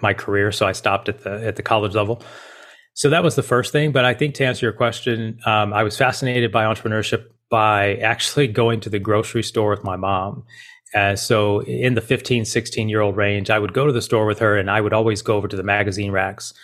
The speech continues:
And my mind, even though I was an athlete, even though I played, you know, sports and all this stuff, I was interested in electronics. I actually started to go to school as an electrical engineer. I was interested in electronics,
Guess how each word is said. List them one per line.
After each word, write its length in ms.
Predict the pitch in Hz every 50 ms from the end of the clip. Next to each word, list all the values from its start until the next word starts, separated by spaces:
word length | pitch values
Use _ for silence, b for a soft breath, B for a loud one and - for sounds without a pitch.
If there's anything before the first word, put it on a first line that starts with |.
| B B B B B B -
And 300 | 107 107 107 107 104 101
my 140 | 101 104 104
mind, 500 | 101 104 107 110 117 120 123 123 110 120
even 220 | 135 135 151 131
though 100 | 123 117
I 40 | 113
was 120 | 113 -
an 80 | 107 101
athlete, 480 | 98 107 107 - - 113 113 117 117 - -
even 240 | 110 107 101 107 104
though 120 | 107 104
I 120 | 101 104
played, 480 | 104 - - 110 104 101 101 98 - _ _ _
you 140 | - 123 104
know, 120 | 95 92
sports 400 | - - - 123 120 117 113 -
and 80 | 113 104
all 120 | 104 104
this 100 | 104 98
stuff, 340 | - - 110 107 107 - B B B B B B B B B B _ _ _ _ _ - -
I 40 | 107
was 100 | - -
interested 380 | 113 110 - - - 120 113
in 40 | 113
electronics. 520 | 107 107 107 - - 113 104 107 110 - 110
I 80 | 95
actually 340 | 101 - - - 104 92 - - -
started 300 | - - 104 110 107 -
to 80 | 107
go 100 | 98 107 104
to 60 | 107
school 300 | - - 110 104 104 104
as 100 | 98 95
an 140 | 101 92 98
electrical 400 | 95 98 107 104 - - - 101
engineer. 400 | 95 101 92 101 113 117 104 95
I 40 |
was 120 | 95 95 101
interested 440 | 104 113 113 - - - 117 101 92
in 60 | 95
electronics, 600 | 98 90 - - 127 127 127 104 95 90 - -